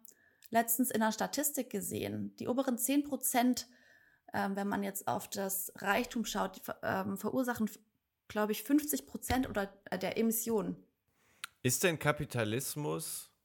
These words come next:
Speaker 2: die Art, wie wir über Jahrzehnte gewirtschaftet haben, wirklich an allem schuld?
Speaker 1: Also alles ist ja auch so ein bisschen so eine, eine, eine dolle Gela-,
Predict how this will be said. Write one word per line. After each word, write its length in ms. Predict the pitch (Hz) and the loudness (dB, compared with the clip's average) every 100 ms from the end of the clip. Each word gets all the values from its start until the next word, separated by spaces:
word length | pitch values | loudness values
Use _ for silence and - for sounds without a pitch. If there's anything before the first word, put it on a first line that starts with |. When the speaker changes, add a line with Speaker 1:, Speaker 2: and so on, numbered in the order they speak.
| _ - | _ -12
Speaker 2:
die 140 | - - | -6 4
Art, 300 | 98 131 - | 6 4 2
wie 160 | 110 | -4
wir 280 | 98 120 123 | 0 2 4
über 220 | 113 107 | 2 2
Jahrzehnte 600 | 107 104 101 - 123 131 | 4 4 2 -2 0 -2
gewirtschaftet 800 | 104 87 113 139 135 123 - 113 | -2 2 2 2 -2 -2 -4 -4
haben, 440 | 110 104 110 107 101 120 | 0 2 0 -4 -10 -2
wirklich 540 | 113 127 135 127 - | 0 0 -4 -8 -6
an 100 | 98 | -4
allem 320 | - 95 107 | -2 -2 -4
schuld? 460 | 101 90 90 98 _ _ _ _ - | -6 -6 -4 -6 _ _ _ _ -6
Speaker 1:
Also 300 | 214 208 208 - - _ - _ | -2 -2 -4 -10 -18 _ -20 _
alles 640 | 190 208 262 349 359 - - - | -2 2 4 4 2 0 -4 -10
ist 200 | - 220 | -6 -4
ja 160 | 214 185 | -4 -4
auch 100 | 214 | -6
so 120 | - | -6
ein 100 | 208 | -4
bisschen 400 | 208 208 - 196 | -2 -2 -2 -4
so 80 | 190 | -4
eine, 200 | 185 175 - - - - - _ | -6 -8 -14 -20 -20 -20 -20 _
eine, 280 | 196 185 180 - | -6 -6 -6 -6
eine 140 | 190 | -4
dolle 340 | 185 196 269 | 0 2 2
Gela-, 340 | 262 233 214 | 0 0 0